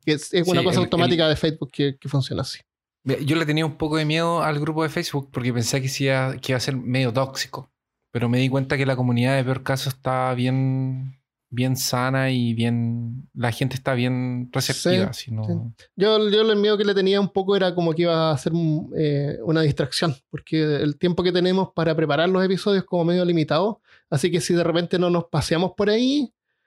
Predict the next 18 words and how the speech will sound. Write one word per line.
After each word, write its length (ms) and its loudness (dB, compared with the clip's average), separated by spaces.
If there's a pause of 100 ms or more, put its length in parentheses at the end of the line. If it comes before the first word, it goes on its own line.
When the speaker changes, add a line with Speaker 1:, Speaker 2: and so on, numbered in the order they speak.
(420)
Speaker 1:
es 140 -2
porque 840 2
estamos 460 0
investigando, 600 2
haciendo 260 -2
otras 160 -8
cosas, 560 -4
<laughs> 40 -18
y 540 0
de 160 0
repente 240 2
no 60 0
nos 160 0
da 60 2
el 120 -6
tiempo 400 -2 (180)
como 220 -4
para 420 -2